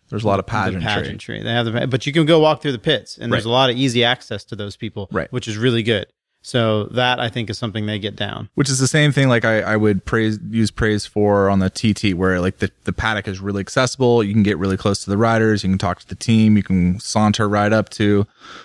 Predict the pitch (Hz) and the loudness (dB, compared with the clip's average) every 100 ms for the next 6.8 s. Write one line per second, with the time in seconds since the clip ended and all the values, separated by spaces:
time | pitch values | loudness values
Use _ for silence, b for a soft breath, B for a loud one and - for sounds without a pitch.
0 | B _ _ _ - 101 92 87 87 87 | B _ _ _ -4 -2 0 0 0 0
1 | 87 95 139 123 117 110 107 104 110 139 | 0 2 0 0 -2 0 2 2 4 2
2 | 131 131 139 139 131 - 127 120 123 127 | 4 4 4 2 0 -2 -4 -4 0 2
3 | 139 127 135 120 147 - 143 147 143 113 | 4 4 4 4 2 2 2 4 2 2
4 | 98 - - - 139 160 131 120 110 104 | 0 -2 -2 0 4 4 4 2 0 -2
5 | - 214 202 151 156 170 240 208 160 135 | -4 -4 -2 2 4 4 4 4 4 2
6 | 135 - 165 180 208 147 123 165 | 0 0 2 2 2 2 2 2